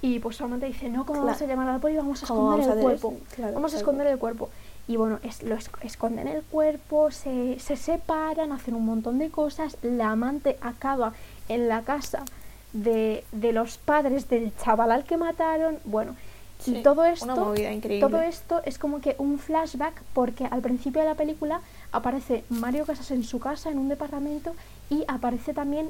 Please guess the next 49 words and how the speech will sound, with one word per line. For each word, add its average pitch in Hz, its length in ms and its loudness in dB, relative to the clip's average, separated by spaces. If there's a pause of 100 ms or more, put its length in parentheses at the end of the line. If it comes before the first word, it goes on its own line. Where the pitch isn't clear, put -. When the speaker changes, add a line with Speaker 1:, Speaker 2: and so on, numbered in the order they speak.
(120)
Speaker 1:
una 262 220 4
abogada 294 480 2 (440)
que 254 100 -2
según 262 420 0
como 233 260 2
que 226 240 0
el 220 80 4
manager 277 460 0
de 320 60 -2
Mario, 311 300 0
de 277 140 -2
Mario 285 240 0
Casas 320 360 2
en 247 80 0
la 240 60 0
película 269 440 0
es 269 120 -4
como 262 200 0
que 269 60 -2
la 233 80 0
mejor 240 300 0
abogada 247 360 2
del 226 200 2
mundo 311 460 2 (480)
y 247 100 2
que, 233 460 2
Speaker 2:
Sí. - 120 -6
Speaker 1:
y 233 40 -4
que 240 100 4
ha 233 60 4
aceptado 285 420 4
este 277 240 0
último 262 380 0
caso, 294 280 -2
porque 254 240 0
justo 269 340 -4
se 269 120 -2
va 262 60 2
a 262 40 -2
jubilar, 269 420 0
pero 247 120 2
ha 240 60 4
aceptado 262 340 -2
este 262 220 -2
último 247 320 0
caso, 277 380 -4 (440)
y 233 100 0
pues 226 320 -4
que 220 380 0